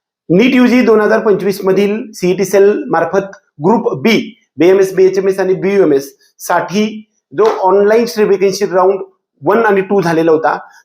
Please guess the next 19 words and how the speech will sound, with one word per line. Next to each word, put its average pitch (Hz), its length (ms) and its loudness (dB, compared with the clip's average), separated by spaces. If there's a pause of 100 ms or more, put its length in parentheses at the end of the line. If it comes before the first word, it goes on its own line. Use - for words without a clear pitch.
त्यानंतर 190 320 2
ऑनलाइन 175 340 0
स्ट्रे 180 200 -4
व्हेकन्सी 165 440 -4
राउंड 170 280 0
थ्री 214 420 -2
आणि 160 160 -2 (120)
फोर 180 320 0 (320)
याच्यासाठीचं 180 680 -2
शेड्यूल 196 380 -2 (360)
आता 185 520 -2
म्हणजेच 196 320 0
वेळापत्रक 175 580 0 (420)
पब्लिश 165 320 -2
झालेलं 147 300 0
आहे. - 80 -8 (1080)
त्यानुसार 220 580 0 (320)
आपल्या 208 320 0
सर्वांना 202 560 0